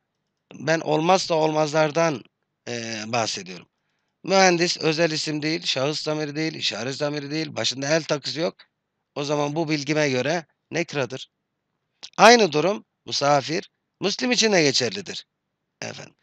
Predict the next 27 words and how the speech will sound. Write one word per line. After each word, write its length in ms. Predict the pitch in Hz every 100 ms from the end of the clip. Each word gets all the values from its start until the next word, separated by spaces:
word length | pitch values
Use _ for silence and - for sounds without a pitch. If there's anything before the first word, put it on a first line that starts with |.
| - - -
Arkadaşlar, 600 | 196 208 254 170 - 135 - _ _ _ _ _ _ _
bir 360 | - 147 185 269
sözcüğü 840 | 226 - 196 180 160 139 135 165 208
birine 400 | 160 190 208 190
ad 280 | - 202 196
olarak 400 | 190 160 151 -
koymadığınız 800 | 180 190 185 170 190 202 233
sürece 420 | - 156 131 123 190
o 220 | 196 175
özel 280 | 185 180 151
isim 320 | 139 196 233
olmaz. 500 | 247 165 120 135 - _ _ _ _ _ _ _ _ _ _ _ -
Tamam. 360 | 127 117 165 - _ _ - -
O 100 | 185
zaman 320 | 185 190 190 -
özel 280 | 185 214
isim 260 | 226 196 214
olduğunu 420 | 214 196 208 208
nereden 360 | 226 226 202 156
bileceksin? 460 | 123 131 190 233 _ _ _ -
Bir 180 | 175 175
kişiye 420 | - 143 147 147
ad 220 | 151 160
olup 220 | 151 160
olmamadığından 840 | 196 214 208 196 165 170 170 156 135
bileceksin. 440 | 107 110 - - _ _ _ _ _ _ _ _ - - - - -
Efendim, 440 | 147 113 110 -